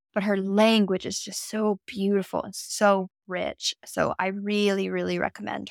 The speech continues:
her. And then if anybody is really interested in working on this remembering, reconnecting, and reclaiming, that's what I do inside of my program, Rooted. So I'd be happy to have anybody who's interested come check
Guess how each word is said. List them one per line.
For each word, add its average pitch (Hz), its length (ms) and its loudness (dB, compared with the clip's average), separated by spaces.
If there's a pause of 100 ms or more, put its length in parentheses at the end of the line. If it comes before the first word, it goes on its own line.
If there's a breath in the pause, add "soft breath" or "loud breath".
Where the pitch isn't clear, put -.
her. - 320 -6 (440 soft breath)
And 240 140 4
then 254 80 4
if 240 140 0
anybody 320 420 4
is 240 260 4
really 220 280 2
interested 214 500 0
in 202 200 2
working 214 320 2
on 196 220 4
this 190 260 -2 (260)
remembering, 208 760 2
reconnecting, 202 760 -2
and 190 120 -2
reclaiming, 208 800 0 (680)
that's 262 260 4
what 233 80 2
I 202 100 4
do 196 140 -2
inside 180 360 0
of 180 100 -4
my 165 180 -6
program, 175 520 -2
Rooted. 185 480 -4
So 214 200 -2
I'd 196 160 0
be 202 100 -8
happy 190 380 -4
to 196 100 -6
have - 180 -6
anybody 196 420 -2
who's 202 180 -2
interested 196 500 -2
come 190 200 -6
check - 240 -6